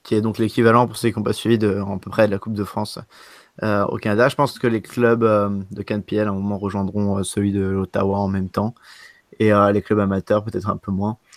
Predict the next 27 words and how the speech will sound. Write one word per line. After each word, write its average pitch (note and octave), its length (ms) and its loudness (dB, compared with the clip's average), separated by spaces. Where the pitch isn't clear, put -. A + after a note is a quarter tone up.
euh, A2+ 140 6
peut-être A2+ 260 -2
plus G2+ 140 -6
tôt. B2 240 0
En A#2 100 -2
parlant B2+ 240 4
de D#3 80 4
clubs A#2+ 320 4
amateurs, B2+ 540 2
euh, G#2+ 440 2
il C3 60 -6
y A2+ 80 4
a G#2+ 40 4
l'émergence A#2 420 2
de A#2+ 40 0
la A2+ 40 0
Can-, A2 420 -4
Canadian A2+ 240 2
Premier G#2+ 240 0
League. D3 140 0
Ça - 160 0
met A2 120 2
enfin, A#2 360 -2
comme G#2+ 160 -8
tu - 160 -12
disais, G#2 220 -2
une G2 240 -6